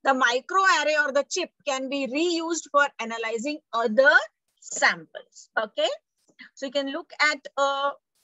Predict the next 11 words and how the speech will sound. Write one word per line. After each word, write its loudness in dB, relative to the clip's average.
the -4
photo 0
of -4
a 0
glass 4
slide -2
of -6
D 0
N 0
A -6
microarray. -2